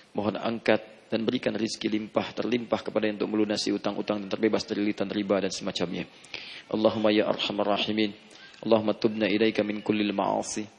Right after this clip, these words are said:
Ya Allah, kami ingin memperbaiki diri kami. Kami bertobat dari segala maksiat yang pernah kami kerjakan. Allahumma asli ahwalana ma yuqarribuna ila ridak. Ya Allah, kami bermohon kepadamu, mulai hari ini, mohon bimbing kami untuk memperbaiki diri,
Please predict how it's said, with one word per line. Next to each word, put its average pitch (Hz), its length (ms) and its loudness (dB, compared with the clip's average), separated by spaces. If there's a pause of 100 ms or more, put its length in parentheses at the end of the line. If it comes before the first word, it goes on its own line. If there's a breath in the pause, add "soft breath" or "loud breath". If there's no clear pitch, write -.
(120)
Ya 104 160 4
Allah, 110 320 2 (280 loud breath)
kami 113 280 4
ingin 110 160 2
memperbaiki 104 480 2
diri 104 160 2
kami. 104 320 -2 (400)
Kami 117 160 4
bertobat 110 480 2
dari 104 160 0
segala 104 240 0
maksiat 104 480 0
yang 101 80 -4
pernah 101 240 -4
kami 101 240 -6
kerjakan. 101 440 -2 (600 loud breath)
Allahumma 110 480 2
asli - 160 -4
ahwalana 110 560 2
ma 104 160 2
yuqarribuna 104 560 0
ila 104 240 4
ridak. 104 320 0 (560 loud breath)
Ya 110 80 6
Allah, 113 180 2
kami 117 220 0
bermohon 113 420 0
kepadamu, 101 460 -2 (480 loud breath)
mulai 107 240 6
hari 104 260 0
ini, 120 140 -6 (260)
mohon 117 220 0
bimbing 117 340 0
kami 117 240 0
untuk 113 160 -2
memperbaiki 110 560 0
diri, 113 240 0